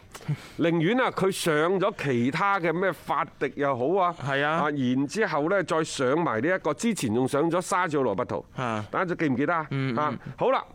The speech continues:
Speaker 2: 幾時呢？佢寧願上咗安蘇法迪，最尾喺九十分鐘嘅時候，再將基士文換咗維達爾落嚟。
Speaker 1: 即係消耗時間嘅換人啊！<laughs>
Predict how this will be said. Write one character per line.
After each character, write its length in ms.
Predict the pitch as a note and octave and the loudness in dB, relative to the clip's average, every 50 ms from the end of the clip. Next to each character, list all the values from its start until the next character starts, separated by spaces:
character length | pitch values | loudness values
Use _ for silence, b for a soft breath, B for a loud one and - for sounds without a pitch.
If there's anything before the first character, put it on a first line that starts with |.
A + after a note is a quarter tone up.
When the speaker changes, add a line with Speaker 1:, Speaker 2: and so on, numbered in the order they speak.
| - - | -8 -2
Speaker 2:
幾 260 | D3 E3 F#3+ A#3+ C4+ | 0 2 2 2 2
時 240 | B3 - - C3+ C3 | 0 0 -2 -2 0
呢？ 100 | F#3+ A3 | 0 0
佢 80 | F3+ G3+ | 2 2
寧 320 | F#3 E3 D3+ C3 C3+ C3+ | 2 2 2 2 2 2
願 180 | B2 D#3 G#3+ A#3 | 2 2 0 0
上 300 | - - F3 D#3+ E3 E3+ | 0 0 2 2 2 2
咗 180 | G3+ G3+ G#3 | 2 2 2
安 80 | G#3 G#3+ | 2 2
蘇 160 | F3+ G#3 G3+ | 2 2 2
法 140 | E3 E3+ C#3+ | 2 0 -2
迪， 100 | - D#3 | -2 -4
最 300 | B2 - - F3+ F3+ F#3+ | -6 -2 0 0 2 2
尾 160 | F3+ G3+ G#3+ G#3 | 2 0 0 0
喺 80 | G3+ - | 0 -2
九 180 | - D#3 E3 F#3+ | -2 0 2 2
十 80 | E3+ C#3 | 2 2
分 160 | E3+ F#3 F#3 | 0 0 2
鐘 180 | F3+ F#3 E3+ | 2 2 2
嘅 60 | D3+ - | 2 0
時 80 | B2 | 0
候， 80 | F#2+ F#2+ | -2 -2
再 260 | - - D#3 D3 D3 | 0 0 0 0 2
將 220 | C#3 F3+ F3+ F3 E3 - - - - - | 2 0 0 0 -2 -6 -16 -20 -12 -2
基 140 | - G3 F#3+ | 0 0 0
士 120 | D#3+ - A2 | 0 0 0
文 140 | G2+ F#2 | 0 0
換 120 | F#2 A2 G#2+ | 2 0 0
咗 40 | A2+ | 2
維 200 | D3+ C#3 G2+ E2 | 2 2 2 2
達 80 | - | 2
爾 20 | - | 0
落 0 | |
嚟。 20 | |
Speaker 1:
即 120 | - - | 2 2
係 20 | A3 | 2
消 260 | G#3 G3 F#3+ - - | 4 4 2 2 2
耗 180 | F3+ E3 D3 - | 2 2 2 0
時 320 | - - - - A2+ - | -2 -4 -4 -4 -4 -4
間 140 | - D3+ - | -4 -4 -4
嘅 440 | - D3 C#3 C#3 - E3 D#3 B2 A2+ | -2 -4 -4 -2 -2 -2 -2 0 0
換 140 | B2 A#2 | -2 0
人 360 | A2+ A2+ G#2+ G#2+ - - C#3+ - - | 0 -2 -2 -4 -4 -8 -8 -6 -4
啊！ 140 | - D3 - B B | -4 -4 -4 B B
<laughs> 100 | F#4 F4 | -6 -6